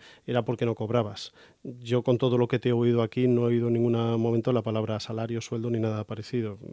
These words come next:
Pero yo quería plantearte esta cuestión porque, como se ha planteado públicamente, pues, evidentemente, creo que debes de tener la oportunidad de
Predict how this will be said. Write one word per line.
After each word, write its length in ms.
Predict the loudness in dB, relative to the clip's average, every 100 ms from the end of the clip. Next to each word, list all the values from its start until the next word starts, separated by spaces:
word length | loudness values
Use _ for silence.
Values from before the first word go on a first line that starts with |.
| -16
Pero 180 | -14 -8
yo 160 | -8 -4
quería 240 | -2 0
plantearte 560 | 0 0 -2 2 0 0 -6 -8
esta 180 | -2 0
cuestión 240 | 4 4
porque, 220 | 4 2
como 180 | 2 0
se 100 | 2
ha 60 | 4
planteado 360 | 4 4 2
públicamente, 520 | 2 0 2 2 0 -2
pues, 180 | -6 -6
evidentemente, 580 | -6 -4 -6 -4 -4 -6 -12 -20 _ -18 -4
creo 200 | 0 2
que 80 | 4
debes 280 | 4 2 0
de 160 | -4
tener 260 | -2 0 2
la 60 |
oportunidad 500 | 0 -2 -2 -2 0
de 240 | 0 -2